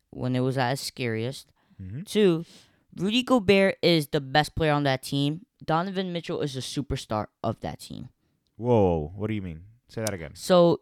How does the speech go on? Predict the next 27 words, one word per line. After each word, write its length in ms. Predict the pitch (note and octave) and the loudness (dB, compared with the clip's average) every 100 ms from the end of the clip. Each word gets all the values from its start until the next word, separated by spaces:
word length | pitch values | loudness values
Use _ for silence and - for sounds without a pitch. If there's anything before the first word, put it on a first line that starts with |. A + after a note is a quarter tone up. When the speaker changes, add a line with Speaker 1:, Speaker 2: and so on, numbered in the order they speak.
| - | 0
Speaker 1:
Donovan 560 | E3 G3 A3 G#3 G3+ F3+ | 2 2 2 2 2 2
Mitchell, 360 | E3+ - C3+ B2+ | -2 0 0 2
like, 360 | C3 A#2 _ - | 0 -2 _ -14
if 100 | B2+ | -2
you 80 | F3 | 0
ask 240 | G3+ - | 0 0
a 60 | D#3 | -4
fan 500 | - C#3+ C#3+ D#3+ E3+ | 0 2 2 2 -2
of 140 | C#3+ | -4
the 100 | B2+ | -8
Jazz, 580 | B2+ C3 C3+ D#3+ - - - | -4 -2 0 -2 -8 -20 -6
"Oh, 240 | F3+ F3+ E3+ | 2 4 4
it's 140 | D#3+ | 2
Donovan 400 | F#3 F#3 F3+ F#3 | -2 -4 -2 -2
Mitchell. 360 | F#3+ F#3 E3 D3 | -4 -4 -4 -4
He's 120 | D#3 | -4
the 80 | E3 | -4
best 220 | E3 - | -4 -6
player. 360 | E3+ D3+ B2 - _ _ - | -8 -6 -8 -10 _ _ -14
He's 160 | D#3+ | -8
the 80 | E3+ | -8
future. 560 | - F3+ E3 - A2+ G#2+ | -4 -4 -4 -6 -10 -10
He's 140 | C#3+ - | -14 -14
the 100 | E3+ | -12
face." 580 | - F3+ C3+ - - _ _ _ _ _ _ - | -6 -6 -6 -10 -18 _ _ _ _ _ _ -8
Rudy 240 | G#3 C#4 | 0 0
Gobert 680 | B3 A3 D3 E3+ F#3 A3 | 4 4 6 6 6 4